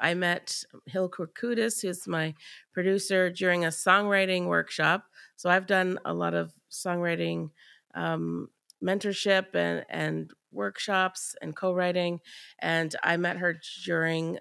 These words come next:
uh, an online version of Song Studio. Um, and sh-,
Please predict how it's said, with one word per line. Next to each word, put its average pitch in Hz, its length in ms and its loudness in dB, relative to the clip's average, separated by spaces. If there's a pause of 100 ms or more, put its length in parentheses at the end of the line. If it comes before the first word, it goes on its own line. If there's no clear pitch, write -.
(140)
uh, - 400 -6 (200)
an 165 120 -6
online 165 760 -4
version 175 420 -4
of 160 280 -8 (240)
Song 196 340 2
Studio. 175 640 0 (480)
Um, 165 640 -4 (200)
and 170 640 -2 (580)
sh-, - 480 -12